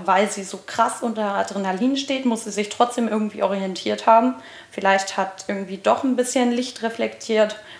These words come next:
Auf jeden Fall merkt sie halt, wie gesagt, es kann niemand wirklich Fremdes sein.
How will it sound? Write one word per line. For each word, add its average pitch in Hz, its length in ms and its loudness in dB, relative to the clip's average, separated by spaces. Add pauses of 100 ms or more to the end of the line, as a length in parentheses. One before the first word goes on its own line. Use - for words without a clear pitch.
(100)
Auf 208 140 -2
jeden 220 140 0
Fall 214 120 2
merkt 208 320 2
sie 202 180 -2
halt, 190 220 0
wie 202 80 -4
gesagt, 185 500 2
es - 240 -8
kann 254 340 4
niemand 247 500 2
wirklich 240 340 -4
Fremdes 277 380 -2
sein. 277 260 2